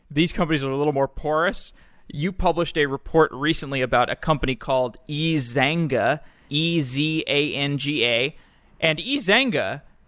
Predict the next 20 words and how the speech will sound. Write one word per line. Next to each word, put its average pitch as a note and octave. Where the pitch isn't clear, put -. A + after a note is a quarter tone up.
has D#3
won F#3
a F3+
contract F3+
from D3
the C#3+
federal F#3
government C#3+
of C3+
the C3
United C3+
States -
for -
online C#3
advertising. A#2+
In D#3+
your F#3
report, F#3
you D3+
describe D3+